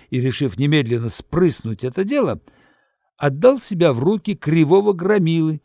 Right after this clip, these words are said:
вернулся с красными слезящимися глазами и, показав нам новенькую хрустящую пятёрку, сообщил, что фургоны сейчас уезжают. Значит, ни о какой системе не может быть и речи.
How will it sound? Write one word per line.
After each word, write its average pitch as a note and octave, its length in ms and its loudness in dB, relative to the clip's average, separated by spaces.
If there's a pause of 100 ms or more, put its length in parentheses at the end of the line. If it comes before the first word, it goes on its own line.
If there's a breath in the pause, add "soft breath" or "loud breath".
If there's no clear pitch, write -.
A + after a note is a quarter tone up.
(240)
вернулся D#3+ 520 2
с - 120 -8
красными D3+ 600 2
слезящимися A2+ 800 -4
глазами A#3 540 2 (400 soft breath)
и, D#3 140 2
показав G#3+ 600 -2
нам C#3+ 240 -2
новенькую C3+ 540 2
хрустящую B2 680 -4
пятёрку, G#3 520 -4
сообщил, B2+ 800 -2 (360 loud breath)
что - 220 -2
фургоны B2 600 0
сейчас D#3 420 -8
уезжают. D3+ 720 -8 (320 soft breath)
Значит, D3+ 420 -4
ни G3+ 120 0
о A#3 120 0
какой E3+ 420 -2
системе C3 760 -6
не E3 160 -4
может D#3+ 380 -6
быть C3 240 -10
и B2+ 80 -6
речи. - 420 -12